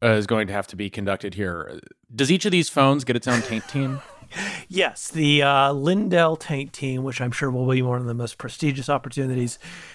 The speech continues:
Speaker 2: in the United States Department of Justice. Uh, there will probably be one.
Speaker 1: Very pillowy
Speaker 2: Since,
Speaker 1: taint.
Speaker 2: since Lindell is not himself a lawyer, it will probably be, uh, easier, easier than the Eastman situation, but,
Speaker 1: Yes.
Speaker 2: uh, likely they will do something to screen out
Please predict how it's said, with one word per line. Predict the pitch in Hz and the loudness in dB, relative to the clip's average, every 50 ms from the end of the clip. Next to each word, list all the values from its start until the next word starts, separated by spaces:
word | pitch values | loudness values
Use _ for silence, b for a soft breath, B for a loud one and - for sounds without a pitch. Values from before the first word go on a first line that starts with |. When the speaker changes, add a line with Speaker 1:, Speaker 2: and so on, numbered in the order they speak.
| B B | B B
Speaker 2:
in | - - | -4 0
the | 147 | 0
United | 135 127 131 131 127 123 | 2 2 2 0 0 0
States | - 143 131 120 - | 0 -2 -2 -2 -4
Department | - - - 131 131 135 131 | -6 -6 -4 -4 -4 -4 -6
of | 120 101 | -6 -2
Justice. | 147 135 123 120 - - 113 - - - B B B B B B | -2 -2 -2 -2 -4 -6 -10 -10 -12 -16 B B B B B B
Uh, | - 185 170 165 165 - | 2 2 4 4 4 2
there | - 185 185 190 | 0 2 4 4
will | 185 180 | 4 4
probably | 180 - - 190 208 196 190 | 4 2 2 2 2 4 2
be | 175 139 156 156 | 2 4 2 2
one. | 139 127 104 101 | 2 2 0 -2
Speaker 1:
Very | - - - - - | -6 -10 -14 -10 -2
pillowy | - 160 156 143 143 139 | 2 4 6 8 8 6
Speaker 2:
Since, | - 226 214 | 6 6 4
Speaker 1:
taint. | 123 110 98 | 4 4 2
Speaker 2:
since | - 208 202 - - - - | 2 0 0 0 -4 -4 0
Lindell | 202 190 190 202 180 196 208 226 214 | 2 2 4 4 4 4 4 4 4
is | 196 135 | 4 2
not | 160 170 165 - | 2 2 2 2
himself | - 151 143 123 - - 165 143 151 165 - - | 0 -2 -4 -2 0 2 2 2 2 0 -2 -4
a | - - | -2 -2
lawyer, | 151 139 139 135 135 139 143 147 156 160 165 175 | -2 0 0 2 4 4 6 6 6 6 4 4
it | 170 156 | 2 0
will | 147 156 | -2 -4
probably | 151 - 160 151 143 139 139 139 | -4 -2 0 0 2 4 2 2
be, | 131 120 - 139 135 139 135 135 139 156 - | 2 2 2 2 4 2 2 2 2 0 0
uh, | 160 151 139 127 123 120 120 120 117 120 123 - - | 2 2 2 4 4 4 4 4 2 0 -2 -4 -4
easier, | - 143 139 139 160 156 165 185 208 - B B B B 185 170 147 B B B _ - | -2 0 2 4 4 4 4 2 0 -2 B B B B -16 -16 -18 B B B _ -4
easier | 247 175 151 156 156 135 | 0 2 2 4 4 4
than | 131 131 127 | 4 2 2
the | 139 - 123 | 0 -2 -4
Eastman | 135 - - 170 165 | -6 -4 -4 -4 -4
situation, | - - 170 - - 175 165 160 170 165 - 185 196 190 | -2 -4 -4 -2 0 0 0 0 0 0 -2 -2 -2 -2
but, | 175 156 - | 2 4 4
Speaker 1:
Yes. | 120 107 - | 4 4 2
Speaker 2:
uh, | 110 - - | 2 0 0
likely | - - - 185 170 180 180 - - 165 156 143 | 0 0 2 2 2 2 2 0 0 0 0 2
they | 135 139 135 | 2 2 0
will | 131 139 139 | 0 0 -2
do | 123 131 135 | 0 2 0
something | 131 - 156 135 123 - 131 120 | 0 0 -2 -4 -4 -6 -8 -6
to | 120 | -6
screen | 117 - - - - - 147 143 147 143 | -8 -10 -10 -8 -4 -2 -2 0 2 2
out | 143 139 139 139 139 135 | 2 4 4 4 4 2